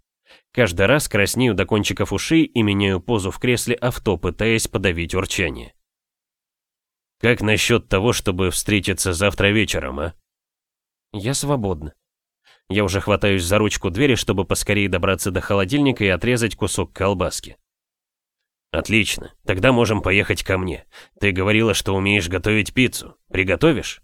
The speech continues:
Я куплю все нужные продукты». «Хорошо». Говорю растерянно, и не потому, что не умею готовить пиццу, нет.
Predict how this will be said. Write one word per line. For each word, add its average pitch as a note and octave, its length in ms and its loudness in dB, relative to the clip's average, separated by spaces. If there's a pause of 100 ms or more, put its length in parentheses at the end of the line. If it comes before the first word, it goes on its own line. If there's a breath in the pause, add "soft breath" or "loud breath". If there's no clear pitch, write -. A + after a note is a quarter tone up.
Я G2+ 200 0
куплю B2 340 2
все G2+ 200 0
нужные F#2 340 0
продукты». F#2 560 -2 (1040)
«Хорошо». A#2 580 -4 (580)
Говорю G#2 420 2
растерянно, C#3 760 4
и A2+ 40 4
не A2 120 2
потому, C3 300 0
что - 180 -2
не A2+ 80 2
умею G#2 300 2
готовить G2 440 -2
пиццу, - 380 -6
нет. E2 340 -8